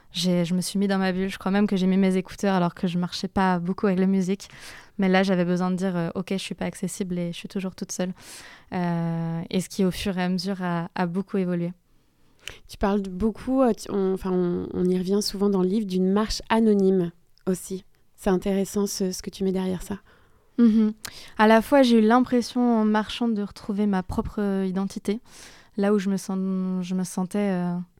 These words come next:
Speaker 1: je crois que j'utilise le mot de clone dans le livre, mais vraiment comme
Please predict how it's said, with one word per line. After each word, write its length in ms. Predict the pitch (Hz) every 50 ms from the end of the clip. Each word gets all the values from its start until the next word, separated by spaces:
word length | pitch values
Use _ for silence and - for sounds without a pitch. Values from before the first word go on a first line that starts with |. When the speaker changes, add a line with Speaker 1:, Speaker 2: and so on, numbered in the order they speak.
| _
Speaker 1:
je 80 | - -
crois 140 | - - 208
que 60 | 190
j'utilise 420 | 185 185 196 - - 196 202 196
le 80 | 185 196
mot 140 | 190 190 190
de 60 | 190
clone 340 | - - - 208 196 196 190
dans 140 | 185 180 185
le 60 | 185
livre, 300 | 190 190 190 190 185 190
mais 300 | 190 190 185 185 185 180 - - - - - - - _ _
vraiment 400 | 202 196 185 202 202 208 208 214
comme 280 | 208 208 190 190 190